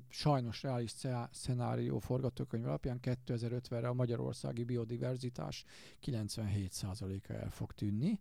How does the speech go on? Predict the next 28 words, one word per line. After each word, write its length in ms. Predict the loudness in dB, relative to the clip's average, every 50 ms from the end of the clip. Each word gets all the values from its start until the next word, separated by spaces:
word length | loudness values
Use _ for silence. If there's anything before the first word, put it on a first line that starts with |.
| -2
de 160 | -2 2 4 4
ebből 220 | 6 8 8 8
az 120 | 10 12
átlagember 600 | 12 12 10 10 8 8 8 8 8 8 6 4 4
semmit 460 | 4 2 6 8 8 8 8 4 2
nem 140 | 2 0 0
fog 200 | 0 0 2 4
érzékelni, 840 | 4 6 6 6 4 2 2 4 4 4 6 6 8 8 6 6 4 0 -8 2
mert 260 | 6 8 8 8 8
az 100 | 6 6
ikonikus 680 | 6 6 6 6 6 6 6 6 6 4 2 2 2 -4 -8 -4
lakott 420 | 2 4 4 4 4 2 0 0 2
területi 760 | 2 4 6 6 6 6 4 4 4 6 6 6 4 2 0 -4
és 220 | -2 -2 -2 -2 0
külső 420 | 2 4 6 6 6 4 2 0
táji 340 | 2 4 6 6 8 6 6
fajok, 480 | 2 2 0 2 2 2 0 -2 -4
tehát 180 | -8 -8 -6 -6
ugye 160 | -4 -4 -4
a, 120 | -4 -4 -4
a, 160 | -2 -2 -4 -2
az 120 | -2 0 2
etetők 440 | 2 4 4 2 2 2 -2 0 0
és 140 | -2 0
az 60 | 2 2
itatók 360 | 2 2 0 -2 -2 -2 2
leggyakoribb 560 | 2 2 4 4 2 2 2 0 0 0 2
madarai, 560 | 2 2 4 4 4 2 4 2 0 -2 -2